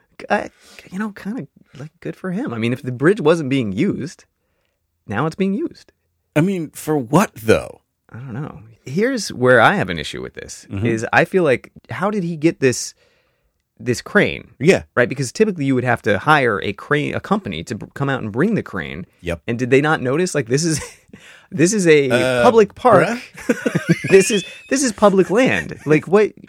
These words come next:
Speaker 2: I
Speaker 1: I'm gonna
Speaker 2: don't,
Speaker 1: hire, I'm gonna
Speaker 2: um,
Speaker 1: hire a wrecking ball
Speaker 2: Mm.
Speaker 1: and just be like, "See the Saint Louis Arch over here? It's really messing with my view. I need that gone. Here's seventy dollars."
Speaker 2: Hey, the guy paid us. I don't know.
Speaker 1: <laughs> Yeah.
Speaker 2: <laughs> We're just doing my job.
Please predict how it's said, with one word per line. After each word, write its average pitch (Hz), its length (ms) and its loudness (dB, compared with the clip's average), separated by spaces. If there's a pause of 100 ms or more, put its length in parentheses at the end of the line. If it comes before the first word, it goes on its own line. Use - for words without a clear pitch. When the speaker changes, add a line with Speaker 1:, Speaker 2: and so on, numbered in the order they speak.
(120)
Speaker 2:
I - 80 2
Speaker 1:
I'm 196 60 4
gonna 208 120 4
Speaker 2:
don't, 208 60 4
Speaker 1:
hire, 175 280 2
I'm 147 160 -6
gonna 208 180 0
Speaker 2:
um, 196 60 0
Speaker 1:
hire 202 280 2
a 135 60 4
wrecking 123 360 -2
ball 80 440 -2
Speaker 2:
Mm. 123 420 -4
Speaker 1:
and 120 160 4
just 120 160 -6
be 135 120 2
like, 127 320 2 (220)
"See - 160 -6
the 175 100 0
Saint 170 300 -2
Louis 165 380 -2
Arch 170 260 6
over 202 120 6
here? 220 220 2 (420)
It's 127 300 -8
really 135 240 -2
messing 127 280 -2
with 123 80 -4
my 117 100 -2
view. 107 340 0 (720)
I 113 60 -6
need 123 180 -2
that 113 180 2
gone. 90 360 -4 (720)
Here's 113 320 -8 (380)
seventy 110 440 -4
dollars." 85 320 -4
Speaker 2:
Hey, 120 140 -2
the - 120 -10
guy 123 220 0
paid 165 320 2
us. 139 240 -2
I - 120 2
don't 139 140 0
know. 117 180 2
Speaker 1:
<laughs> - 20 4
Yeah. - 100 6
Speaker 2:
<laughs> - 20 2
We're 156 340 2
just 151 200 -6
doing 165 220 2
my - 100 0
job. 113 520 0